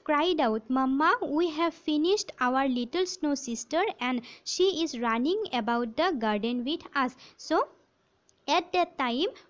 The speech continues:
Rohan and Tanya cried out that, "Mama, we have finished our little snow sister and she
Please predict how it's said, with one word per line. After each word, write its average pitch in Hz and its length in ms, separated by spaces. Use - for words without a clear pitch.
Rohan 262 360
and 285 180
Tanya 254 420
cried 330 400
out 196 180
that, 392 180
"Mama, 285 320
we 320 140
have 359 260
finished 370 400
our 349 180
little 320 360
snow 311 260
sister 294 320
and 277 200
she 285 180